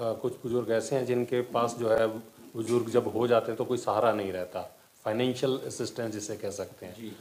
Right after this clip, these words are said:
Speaker 1: तो उसके लिए आपकी संस्था को, क्योंकि सरकार मान्यता प्र-, प्रदान करती है,
Speaker 2: हम्म।
Speaker 1: तो सरकार तक आप जो ये समस्याएं आप रोज़ाना,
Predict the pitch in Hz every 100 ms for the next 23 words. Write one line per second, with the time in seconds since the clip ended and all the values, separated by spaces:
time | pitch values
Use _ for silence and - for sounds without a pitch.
0 | - - - 156 165 - 175 160 - 185
1 | 185 175 175 156 - 156 147 139 - 151
2 | 156 156 147 139 131 131 127 123 113 110
3 | 117 110 104 - _ _ _ _ 104 107
4 | 113 104 92 110 98 104 101 120 113 -
5 | - - - 131 123 139 139 147 - -
6 | - 127 127 135 - - 113 127 135 120
7 | 131 135 - 120 113 - 127 143 123 120
8 | - 120 113 113 127 131 -